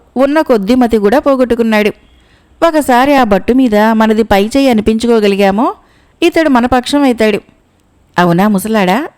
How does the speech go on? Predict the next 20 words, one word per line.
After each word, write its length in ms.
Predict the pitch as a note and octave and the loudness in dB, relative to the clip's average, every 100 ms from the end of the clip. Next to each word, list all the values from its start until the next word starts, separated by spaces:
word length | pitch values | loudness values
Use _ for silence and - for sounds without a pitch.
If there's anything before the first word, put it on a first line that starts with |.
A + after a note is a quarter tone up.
| - | -4
అని 140 | C4 | -2
ప్రశ్నించాడు. 680 | F4+ C4 A#3+ A#3 A3 G#3 G3+ - _ _ _ _ _ _ _ _ - | 0 -2 -2 -4 -2 -2 -2 -6 _ _ _ _ _ _ _ _ -4
ముసలివాడు 720 | C#4 C#4+ D4 C#4 A3+ G#3+ A3+ - | -4 0 0 0 2 2 0 0
ఆ 140 | C4 C4+ | -2 0
ప్రశ్నే 480 | A3 G3+ - B3 | 0 -2 0 0
అర్థం 340 | C4+ G3 A3 B3 | 0 0 -2 -2
కానట్లు 440 | A#3+ A3 G3+ D#4+ | -2 -2 -2 -4
వెర్రి 300 | D#4 G#3+ A3+ | -2 -2 0
ముఖం 300 | C4+ B3+ A#3+ | -4 -2 -2
వేసి 380 | F#3+ F#3 C4 G#4 - - _ _ _ _ | -2 -4 -6 -8 -12 -20 _ _ _ _
అడ్డదిడ్డంగా 760 | F#3 E3+ G3 G#3 G3 G#3+ G#3+ G#3+ | -4 0 0 0 0 0 0 0
తలాడించి 580 | G3 F3+ G3+ G#3 A3 D4+ | 0 2 2 0 -2 -2
ఊరుకున్నాడు. 560 | C4 A#3+ A3 G#3+ G#3 - _ _ _ _ _ _ - | -2 -2 -2 -2 -2 -6 _ _ _ _ _ _ -2
యశపాలుడు 680 | D4 D4+ C#4+ C4+ B3 A#3 A#3+ | -2 0 0 0 0 2 2
నరవానరుణ్ణి 720 | G#3 G#3+ A#3+ A#3+ G#3+ G#3+ G#3 | 2 2 0 0 0 0 0
వెళ్ళి 400 | F#3 G#3+ F4 - - | 0 0 -4 -6 -2
రసాయన 400 | B3+ C#4 B3+ B3 | -2 0 0 2
భట్టు 240 | A#3+ A#3 | 0 0
ఏం 200 | A3+ A3+ A#3 | 0 2 0
చేస్తున్నాడో 540 | A3+ - A3 G#3+ | -2 -2 0 2